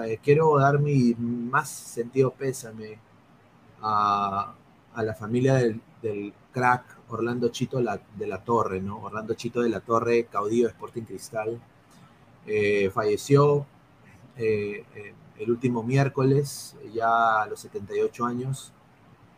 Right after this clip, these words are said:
eh, recordado defensa nacional, ¿no? De, de, no solo de Perú, pero también de, del Sporting Cristal.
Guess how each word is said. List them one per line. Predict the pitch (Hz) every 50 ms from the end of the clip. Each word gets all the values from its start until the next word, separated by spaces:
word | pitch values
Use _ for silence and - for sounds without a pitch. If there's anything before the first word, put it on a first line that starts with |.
| _ -
eh, | - 113 110 110 110 110 104 107
recordado | 113 120 113 - 120 113 117 127 135 139 143 143 143 139 139 131 127 123 120 120 117 113 113 110
defensa | 110 110 113 117 110 - 135 131 135 135 - 147 135 131 127 123 120 117 113 110 107 107 107 104 101 - - -
nacional, | 113 117 113 - 120 113 120 143 151 156 135 127 127
¿no? | 127 131 175 196 160 139 131 - -
De, | - 107 107 101
de, | 104 104 101 -
no | 113 113
solo | - 139 131 127
de | 123 117
Perú, | - - 113 107 123 143 160 160 143 -
pero | - 110 107 107 104 104 101 98 98 98 95 -
también | - 101 101 104 117 117 120 120 120
de, | 117 113 107
del | 107 104 107
Sporting | - - 120 117 - 127 117
Cristal. | 113 107 101 - - - 123 123 131 143 143